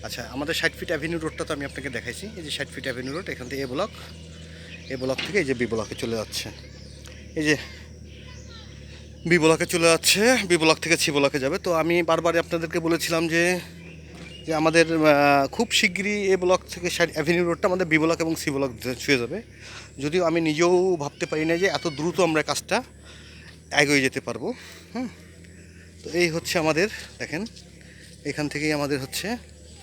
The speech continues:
এই যে, এভাবে আস্তে আস্তে বি ব্লক, বি ব্লকের ষাট ফিট অ্যাভিনিউ রাস্তা চলে যাচ্ছে। সেটা চলে যাবে এই যে, এই দেখেন, বালি ভরাট করে কত দূর চলে আসছি। হ্যাঁ, বালি ভরাট করে কত দূর চলে আসছি। এখান থেকেই,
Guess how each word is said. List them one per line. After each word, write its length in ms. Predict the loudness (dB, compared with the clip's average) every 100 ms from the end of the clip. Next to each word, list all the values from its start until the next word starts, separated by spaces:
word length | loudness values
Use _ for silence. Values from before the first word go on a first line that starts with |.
| -20 -20 -20 -20 -20 -16 -10
এই 120 | -8
যে, 100 | -8 -12 -20 -20 -20 -20 -20 -20 -20 -20 -18 -12
এভাবে 260 | -8 -6
আস্তে 160 | -6 -8
আস্তে 240 | -8 -8
বি 140 | -6 -6
ব্লক, 220 | -6 -8 -10 -18 -18 -20 -20 -20 -20 -12 -6
বি 80 | -2
ব্লকের 280 | -2 -2
ষাট 180 | 0 -2 -2
ফিট 80 | -4
অ্যাভিনিউ 320 | -4 -4 -4
রাস্তা 260 | -4 -6
চলে 180 | -8 -6
যাচ্ছে। 380 | -6 -6 -8 -8 -10 -18 -20 -20 -16
সেটা 200 | -10 -8
চলে 220 | -6 -4 -4
যাবে 220 | -4 -4
এই 60 |
যে, 140 | -4 -4 -6 -8
এই 60 | -12
দেখেন, 200 | -10 -8
বালি 200 | -8 -6
ভরাট 220 | -8 -8
করে 120 | -10
কত 140 | -10 -12
দূর 120 | -12
চলে 180 | -12 -12
আসছি। 260 | -12 -12 -16 -18 -20 -16 -16 -16 -18 -12
হ্যাঁ, 140 | -12 -10 -12 -12 -14 -18 -20 -20 -16 -10
বালি 200 | -8 -6
ভরাট 240 | -6 -6
করে 140 | -6 -8
কত 140 | -6
দূর 140 | -8 -8
চলে 160 | -6 -4
আসছি। 380 | -4 -6 -6 -8 -10 -10 0 2 2 0 2
এখান 280 | 2 4 4 6
থেকেই, 320 | 8 6 4